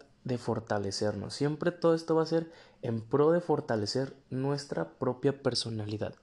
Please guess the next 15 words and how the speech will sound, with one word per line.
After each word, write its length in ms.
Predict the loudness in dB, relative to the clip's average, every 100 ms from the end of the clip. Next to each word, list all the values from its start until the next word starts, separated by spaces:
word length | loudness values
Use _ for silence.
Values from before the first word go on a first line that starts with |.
| -20 -20 _
nuestro 460 | -2 -2 0 -4 0
propio 380 | -2 0 0 0
desarrollo. 560 | 0 -2 -2 -2 -2 -10 _ _ _ _ _ _ _ _
En 140 | -14 -8
terapia, 520 | -4 -4 0 0 2
cuando 280 | 0 0 2
trabajamos 500 | 2 2 0 -2 -4
estas 260 | -6 -8
partes 600 | -2 -2 0 -2 -2 -2
del 160 | 0 0
autoconcepto 800 | 0 -2 -2 -2 0 -2 -2 -2
y 60 | 0
de 100 | -2
quién 220 | -2 -2
soy, 320 | -2 -2